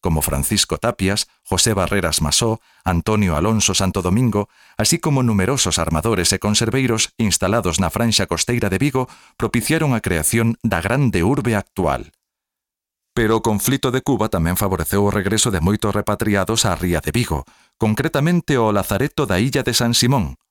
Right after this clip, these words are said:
onde fixeron a súa corentena. Lugar cantado por trovadores na Idade Media,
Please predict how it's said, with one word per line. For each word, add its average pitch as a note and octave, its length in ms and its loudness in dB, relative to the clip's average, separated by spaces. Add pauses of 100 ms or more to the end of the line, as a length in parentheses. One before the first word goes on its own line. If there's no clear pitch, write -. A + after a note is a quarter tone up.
onde G2 240 2
fixeron B2+ 420 0
a D#2+ 80 0
súa G#2 240 2
corentena. C#2+ 640 -2 (1200)
Lugar F#2 320 0
cantado G#2+ 480 0
por A2 160 -2
trovadores G#2+ 560 0
na F2 160 -2
Idade G#2+ 240 -2
Media, A2+ 400 0